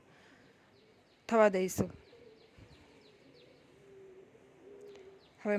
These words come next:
મસાલા માટે આપણે અહીંયા મેં બે ટેબલ સ્પૂન જેટલું બેસન લીધું છે,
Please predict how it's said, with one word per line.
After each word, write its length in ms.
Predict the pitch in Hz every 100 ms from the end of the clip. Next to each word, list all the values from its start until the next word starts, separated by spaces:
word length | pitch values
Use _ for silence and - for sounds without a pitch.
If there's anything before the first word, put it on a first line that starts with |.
| 202
મસાલા 380 | 190 240 240 240
માટે 220 | 202 208
આપણે 200 | 202 202 202
અહીંયા 260 | 208 226 247
મેં 140 | 277 - - 202
બે 120 | 226
ટેબલ 340 | 226 208 202 -
સ્પૂન 180 | 214 202
જેટલું 260 | 196 233 214
બેસન 300 | 190 202 202
લીધું 280 | 202 202 208
છે, 140 | 254